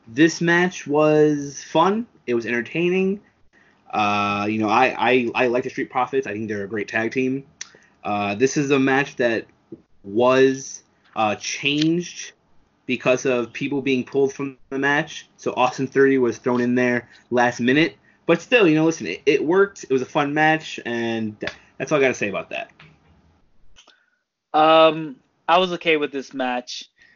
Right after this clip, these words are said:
Speaker 2: Sad to say, man, I actually enjoy the SmackDown Tag Team Championship more than, uh, the Raw Tag Team Championship. So this was okay match for me. It's like, all right, whatever. It is what it is.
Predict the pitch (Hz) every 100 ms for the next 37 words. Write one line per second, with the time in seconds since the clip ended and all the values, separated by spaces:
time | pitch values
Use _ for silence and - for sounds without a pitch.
0 | _ _ - 156 160 - 165 - 170 156
1 | 139 127 123 127 131 143 156 - 160 147
2 | 139 120 139 143 131 - - 131 123 123
3 | 117 117 120 110 113 117 113 107 104 113
4 | 104 107 107 104 104 104 - _ _ _
5 | _ - 117 107 104 107 113 110 110 107
6 | 98 - 101 104 101 98 101 - 101 95
7 | - 104 104 104 101 101 _ _ _ _
8 | _ _ _ - - _ _ _ - 139
9 | - 147 135 135 - 135 131 127 123 123
10 | 123 117 117 117 113 110 117 113 165 160
11 | 156 - 170 147 135 139 127 135 131 131
12 | 123 113 110 110 -